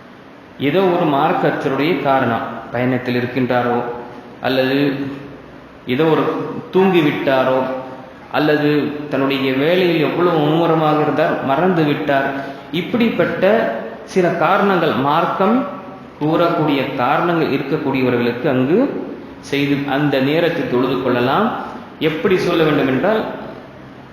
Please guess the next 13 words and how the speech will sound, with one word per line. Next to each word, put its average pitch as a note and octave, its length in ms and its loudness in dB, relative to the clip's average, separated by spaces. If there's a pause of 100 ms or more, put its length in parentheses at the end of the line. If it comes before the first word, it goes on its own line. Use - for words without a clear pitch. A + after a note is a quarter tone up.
(280)
சூரியன் F#3 580 2
மறையும் D#3+ 520 2
வரை E3 380 2
அசருடைய E3 720 0 (100)
தொழுகையை C#3 440 2
தாமதப்படுத்தக்கூடாது. B2 1400 0 (920)
எப்போ, C#3+ 360 2
எப்பயாவது D#3 800 2
எப்படி C#3+ 360 2
ஏற்பட்டது D3 460 0
என்றால் E3 580 0
அது A3+ 320 2 (120)
அனுமதிக்கப்பட்டது. C3 1000 0